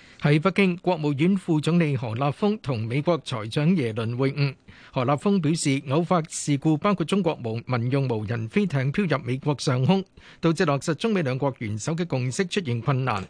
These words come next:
佢對此感到遺憾。美聯社就報道，耶倫喺會上就美國限制對華輸出高新科技辯護，強調兩國不應因相關分歧而損害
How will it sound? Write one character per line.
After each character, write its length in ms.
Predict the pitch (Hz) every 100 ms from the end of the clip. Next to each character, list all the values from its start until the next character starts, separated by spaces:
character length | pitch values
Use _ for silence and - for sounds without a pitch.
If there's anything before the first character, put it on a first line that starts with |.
| -
佢 100 | 143
對 220 | 156 139
此 160 | - 170
感 200 | 123 143
到 80 | 143
遺 280 | 123 110 95
憾。 180 | 151 139 _ - - -
美 160 | 151
聯 180 | 147 113
社 220 | 113 139
就 140 | 151 139
報 180 | 156 147
道， 220 | 151 120 - - -
耶 180 | 147 147
倫 220 | 139 139
喺 260 | - 151 220
會 180 | 185 180
上 260 | 185 151
就 80 | 143
美 140 | 139 147
國 200 | 156 -
限 220 | 156 139 139
制 220 | 160 151
對 200 | 160 151
華 240 | 120 107
輸 240 | 110 - 196
出 100 | 190
高 180 | 196 190
新 320 | 202 190 190
科 200 | 214 190
技 220 | 170 127 113
辯 240 | 135 127
護， 220 | 127 131 - - - 156
強 240 | 139 127
調 120 | 139
兩 260 | 147 127 143
國 160 | 170 165
不 140 | -
應 200 | 190 196
因 200 | 202 202
相 280 | 190 202 196
關 220 | 185 180
分 240 | 208 202
歧 120 | 175 104
而 120 | 107
損 260 | 101 - 160
害 180 | 160